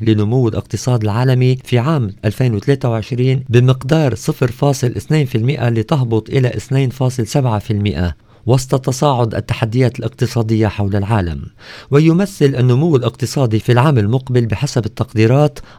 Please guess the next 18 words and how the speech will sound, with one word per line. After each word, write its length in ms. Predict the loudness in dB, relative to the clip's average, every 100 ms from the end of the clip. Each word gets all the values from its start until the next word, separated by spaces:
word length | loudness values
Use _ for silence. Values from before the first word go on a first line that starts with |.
| -4
أضعف 540 | -2 0 0 -2 -4 -10 -2
أنماط 460 | 0 2 2 0 -2
النمو 440 | 0 0 2 0
على 200 | 0 0
الإطلاق 520 | -2 -4 -2 0 -2 -6 -20 -2
منذ 240 | 0 2 2
عام 240 | 0 -2
ألفين 340 | -4 -2 0
وواحد 540 | 2 2 2 2 -2 -4 -2
باستثناء 640 | -2 0 -2 0 -2 -2
فترة 360 | -4 -2 -2 -2
الأزمة 320 | -2 0 2 2
المالية 440 | 2 0 2 2
العالمية 680 | 2 2 2 2 4 2 2
والمرحلة 580 | 4 4 4 0 0 0
الحرجة 640 | 2 -2 -2 0 2 2
من 120 | 0 0
جائحة 460 | 0 -2 -4 -6